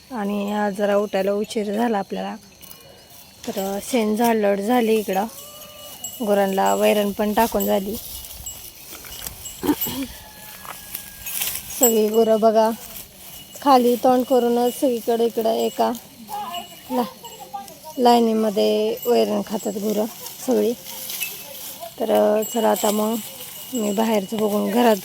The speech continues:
जाते आता. तर, अ, आंघोळ ते झाली माझ्या ते सगळी.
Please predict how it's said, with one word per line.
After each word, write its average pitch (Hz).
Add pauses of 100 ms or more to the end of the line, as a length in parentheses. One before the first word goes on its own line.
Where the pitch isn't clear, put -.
(140)
जाते 233
आता. 220 (1900)
तर, 226
अ, 214
आंघोळ 220 (100)
ते 190
झाली 220
माझ्या 202
ते 196 (240)
सगळी. 202